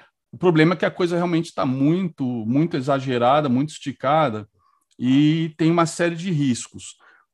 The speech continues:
Eu vou, eu normalmente eu só compartilho minha tela, é, no final. No final eu vou deixar pra fazer aquela revisão de sempre que eu faço. Mas agora eu queria já mostrar alguma, alguns, alguns materiais que eu tenho colocado no Ogro Pro,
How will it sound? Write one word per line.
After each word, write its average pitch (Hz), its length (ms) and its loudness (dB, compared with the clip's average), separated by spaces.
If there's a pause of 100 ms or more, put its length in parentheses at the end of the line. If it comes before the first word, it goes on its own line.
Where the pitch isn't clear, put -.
(160)
Eu 170 100 -2
vou, 185 380 6
eu 147 100 4
normalmente 180 400 2
eu 170 80 -2
só 185 140 -4
compartilho 170 680 0
minha 156 160 2
tela, 135 540 -2 (280)
é, 127 120 -6
no 143 140 4
final. 151 420 4
No 170 100 0
final 214 240 0
eu 220 40 0
vou 196 100 -4
deixar 165 300 0
pra - 120 -16
fazer 147 220 -4
aquela 147 280 -2
revisão 120 540 -2
de 139 160 -4
sempre 156 540 -2
que - 80 -12
eu 113 80 -8
faço. 156 460 0 (1800)
Mas 143 200 -4
agora 175 240 2
eu 185 40 -2
queria 170 200 2
já 165 120 2
mostrar 151 360 0
alguma, 151 440 -2
alguns, 139 720 -4
alguns 143 480 0
materiais 131 560 -2
que - 80 -14
eu 123 40 -12
tenho 139 200 -6
colocado 120 480 -4
no 117 140 -2
Ogro 120 340 -8
Pro, 139 320 -2